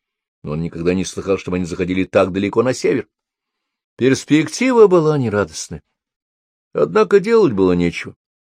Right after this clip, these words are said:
По левую руку от нас на расстоянии четверти мили виднелась небольшая роща или купа деревьев у самой дороги. Я решил немедленно направиться к этой роще, как можно лучше укрепиться в ней.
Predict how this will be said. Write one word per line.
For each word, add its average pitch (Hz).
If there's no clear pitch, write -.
По 190
левую 226
руку 240
от -
нас 120
на 113
расстоянии 110
четверти 107
мили 101
виднелась 95
небольшая 95
роща 135
или 92
купа 87
деревьев 98
у 101
самой 101
дороги. 98
Я 104
решил 120
немедленно 135
направиться 165
к 147
этой 165
роще, 104
как -
можно 85
лучше 90
укрепиться 92
в 82
ней. 82